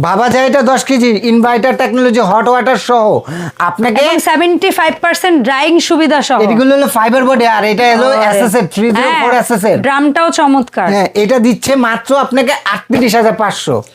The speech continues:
Speaker 2: ইএমআই ফ্যাসিলিটিতে যারা নিবেন তারাও কিন্তু নিয়ে নিতে পারেন মাত্র আটত্রিশ হাজার পাঁচশো
Speaker 1: পাঁচশো
Speaker 2: টাকায়
Speaker 1: টাকা।
Speaker 2: এই প্রোডাক্টটা।
Speaker 1: এরপর আসেন, এ, সাড়ে এগারো
Speaker 2: হ্যাঁ,
Speaker 1: কেজি।
Speaker 2: সাড়ে এগারো কেজি,
Speaker 1: এটা
Speaker 2: টপ
Speaker 1: ইনভার্টার
Speaker 2: লোড।
Speaker 1: টেকনোলজি,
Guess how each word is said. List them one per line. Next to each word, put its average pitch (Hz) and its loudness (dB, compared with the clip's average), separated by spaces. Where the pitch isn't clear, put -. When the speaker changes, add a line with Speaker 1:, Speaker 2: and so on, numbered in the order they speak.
Speaker 2:
ইএমআই 359 2
ফ্যাসিলিটিতে 370 0
যারা 349 0
নিবেন 359 2
তারাও 349 0
কিন্তু 359 0
নিয়ে 349 2
নিতে 349 0
পারেন 349 0
মাত্র 320 0
আটত্রিশ 320 -2
হাজার 320 2
পাঁচশো 285 -2
Speaker 1:
পাঁচশো 262 -2
Speaker 2:
টাকায় 349 0
Speaker 1:
টাকা। - -6
Speaker 2:
এই 311 2
প্রোডাক্টটা। 220 -2
Speaker 1:
এরপর 240 0
আসেন, 269 0
এ, 226 0
সাড়ে 220 -2
এগারো 269 -2
Speaker 2:
হ্যাঁ, 240 -2
Speaker 1:
কেজি। 175 0
Speaker 2:
সাড়ে 269 -2
এগারো 269 0
কেজি, 294 0
Speaker 1:
এটা - 0
Speaker 2:
টপ - -6
Speaker 1:
ইনভার্টার 247 2
Speaker 2:
লোড। 311 2
Speaker 1:
টেকনোলজি, 262 0